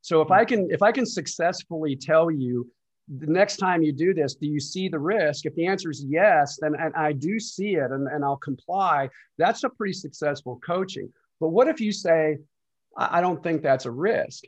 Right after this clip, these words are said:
And I had this conversation with my chief officer once, the fire chief of our department, when I was running operations, and I won't get into the details of it, but I was doing something and I was, I was ignoring a rule that he had.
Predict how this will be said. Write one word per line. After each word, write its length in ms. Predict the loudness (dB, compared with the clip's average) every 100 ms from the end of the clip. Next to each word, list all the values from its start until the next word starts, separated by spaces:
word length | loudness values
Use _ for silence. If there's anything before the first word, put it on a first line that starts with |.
| -4
And 100 | 0
I 140 | 2
had 100 | 2
this 160 | 0 2
conversation 580 | 2 2 -2 -4 -2
with 140 | -4 0
my 200 | 0 0
chief 360 | -4 -4 -4 -2
officer 520 | 0 0 -2 -8 -8
once, 260 | -6 -6 -8
the 80 | -2
fire 280 | 2 2
chief 220 | 2 -6 -2
of 80 |
our 120 | -2 -2
department, 440 | 0 2 2 2
when 100 | -2
I 60 | -2
was 140 | -2
running 240 | -2 0
operations, 760 | 0 -2 0 0 0 -2 -4 -2
and 160 | -4 -4 _ _ 2
I 60 |
won't 160 | 4 4
get 80 | 4
into 160 | 2
the 100 | 0
details 640 | -2 -2 -2 0 0 0 -2
of 100 | 0
it, 100 | 2
but 120 | 4
I 80 | 4
was 100 | 2
doing 280 | 0 0
something 500 | 0 -2 -2 -2 0
and 100 | 2
I 40 | 0
was, 140 | 0 2
I 60 |
was 140 | 2 2
ignoring 640 | 0 2 4 4 4 0
a 60 | 0
rule 340 | 0 0 -2
that 100 | -4
he 100 | -8
had. 320 | -8 -8 -8